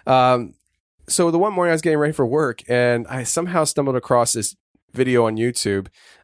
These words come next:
of this black triangular U F O, uh, over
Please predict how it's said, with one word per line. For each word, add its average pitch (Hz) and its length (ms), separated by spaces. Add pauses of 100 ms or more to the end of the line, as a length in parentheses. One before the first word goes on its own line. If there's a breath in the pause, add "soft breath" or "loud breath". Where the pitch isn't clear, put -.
of 113 520
this 110 400 (480)
black 123 360
triangular 131 840 (320)
U 120 300
F - 160
O, 110 380 (520)
uh, 98 280 (140)
over 127 640